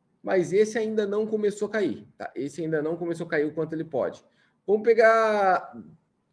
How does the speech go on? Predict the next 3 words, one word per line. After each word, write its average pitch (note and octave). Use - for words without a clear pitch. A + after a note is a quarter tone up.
Nasdaq. C3+
Olha G3
lá. C#3+